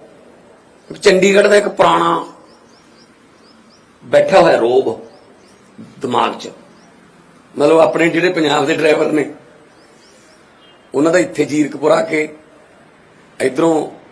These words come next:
ਮੁਹਾਲੀ ਵਾਲੇ ਮੋੜ ਜਿਹੇ ਤੇ ਆ ਕੇ ਖਰੜ ਕੋਲੇ ਆ, ਉਹ ਹੱਥ ਕੰਬਣ ਲੱਗ ਜਾਂਦੇ ਨੇ ਵੀ ਕੁਛ ਨਾ ਕੁਛ ਹੁਣ ਕੱਟਿਆ ਜਾਊਗਾ, ਚਲਾਨ ਚੰਡੀਗੜ੍ਹ 'ਚ ਜਾਣ ਲੱਗਿਆ। ਕਈ ਤਾਂ ਕਹਿੰਦੇ ਸੀ, "ਬਾਈ ਜੀ, ਇਹ ਤਾਂ ਬਾਰਡਰ ਤੇ ਲਾ ਆਵਾਂਗੇ, ਅੰਦਰ ਨਹੀਂ ਜਾਂਦੇ ਅਸੀਂ ਨਾ।"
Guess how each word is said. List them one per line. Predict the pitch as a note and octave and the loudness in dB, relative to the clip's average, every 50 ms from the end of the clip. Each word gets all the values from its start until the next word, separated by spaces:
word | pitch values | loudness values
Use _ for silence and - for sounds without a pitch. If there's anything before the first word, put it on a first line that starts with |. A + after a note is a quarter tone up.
| - - - - _ _ _ - _ _ _ - | -20 -20 -20 -20 _ _ _ -20 _ _ _ -8
ਮੁਹਾਲੀ | A#2+ C3+ C#3 D#3 E3 D#3 C#3+ C3+ C3+ C#3 | -4 -2 0 0 0 0 -2 -2 0 0
ਵਾਲੇ | C3+ C3 | 0 0
ਮੋੜ | C#3+ C#3+ C3+ C3+ C3 C3 | 0 0 0 0 0 0
ਜਿਹੇ | C3+ C3+ C3+ | 0 0 0
ਤੇ | C#3 C3+ | 2 2
ਆ | C3 B2 | 2 2
ਕੇ | - - C3 B2+ B2+ - - - - - - - - - - - - | 0 -2 -4 -4 -6 -8 -12 -20 -20 -20 -20 -20 -20 -20 -20 -20 -8
ਖਰੜ | - C#3 C#3 C3 C3 | -4 -2 0 0 0
ਕੋਲੇ | - - C#3+ C3+ | 0 -2 0 0
ਆ, | - | 0
ਉਹ | - F3 F#3+ G3 A3 | 2 2 2 2 2
ਹੱਥ | G#3+ - - | 0 -2 -2
ਕੰਬਣ | D#3 D3 D3 C#3+ | -4 -2 0 0
ਲੱਗ | C3 B2+ A2 | 0 0 0
ਜਾਂਦੇ | G#2 G2+ G2+ F#2+ | -2 -2 -4 -8
ਨੇ | - - - - - - _ _ _ _ - - - _ _ _ - | -10 -12 -18 -20 -20 -20 _ _ _ _ -20 -20 -20 _ _ _ -6
ਵੀ | C3+ D3+ | -6 -4
ਕੁਛ | - - E3 D3+ | -2 0 0 2
ਨਾ | D#3+ D#3+ D#3 | 2 2 2
ਕੁਛ | D3+ D#3+ C3+ C#3+ | 0 0 0 2
ਹੁਣ | D3+ D3+ D3 C#3+ C3+ | 2 0 0 -2 -4
ਕੱਟਿਆ | - - - - - - C#3+ C3+ | -6 -6 -6 -6 0 2 2 4
ਜਾਊਗਾ, | B2+ C3+ C#3 A2+ B2 C3 | 4 4 2 2 0 0
ਚਲਾਨ | - C3 B2+ B2+ C3 | 0 0 0 0 0
ਚੰਡੀਗੜ੍ਹ | - C3+ C3 B2 B2 B2+ B2+ - | 0 0 0 2 2 2 2 2
'ਚ | - | 2
ਜਾਣ | - C3 A#2 A2 A2 | 0 0 0 0 0
ਲੱਗਿਆ। | G#2+ F#2+ F#2+ F#2+ - - - - - - - - - | 0 -2 -4 -6 -8 -10 -14 -18 -20 -20 -20 -6 -2
ਕਈ | F#3 F3+ G3+ F#3+ | 2 2 2 2
ਤਾਂ | - A3+ A3+ | 4 2 4
ਕਹਿੰਦੇ | - G3+ G3+ G3 G#3 G#3+ F3 | 6 6 6 6 6 4 4
ਸੀ, | F#3 F#3 | 4 4
"ਬਾਈ | F#3 F#3 F#3 | 4 4 6
ਜੀ, | G3+ | 6
ਇਹ | G3+ F#3 - | 4 4 4
ਤਾਂ | G3 | 4
ਬਾਰਡਰ | E3 F3 D#3 D3+ D#3 - E3+ | 4 4 4 4 2 0 0
ਤੇ | F3 E3 | 2 2
ਲਾ | D3 B2+ | 2 2
ਆਵਾਂਗੇ, | - B2 C3+ C3+ D3 D#3 D#3 D#3+ | 2 0 0 0 0 2 4 4
ਅੰਦਰ | D3+ D3+ D3 D#3 | 2 4 4 2
ਨਹੀਂ | D3+ D3 C3 | 2 2 0
ਜਾਂਦੇ | B2+ A#2+ A#2 A2+ A2+ A2+ | -4 -6 -8 -6 -6 -6
ਅਸੀਂ | A2 A#2 B2 C#3 | -6 -6 -10 -12
ਨਾ।" | D3 | -12